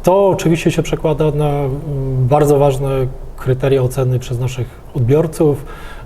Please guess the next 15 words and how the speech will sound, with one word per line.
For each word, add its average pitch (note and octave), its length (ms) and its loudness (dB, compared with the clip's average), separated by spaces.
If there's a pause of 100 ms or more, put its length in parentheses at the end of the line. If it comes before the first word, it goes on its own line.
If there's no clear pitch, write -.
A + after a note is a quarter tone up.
E, B2+ 140 -2
jest A#2 160 -4
to C3+ 60 2
kompletność C3 580 -2
i B2 60 -4
terminoś-, B2+ 520 -2 (240)
terminowość C3+ 500 4
dostaw. C#3+ 480 -2 (560)
Także B2+ 320 2 (240)
to D#3+ 180 4
wszystko, C#3+ 840 0
usprawniając C#3+ 720 0 (180)
proces C#3+ 280 -2
zaopatrzenia C#3 500 -4
magazynu, C3 600 -4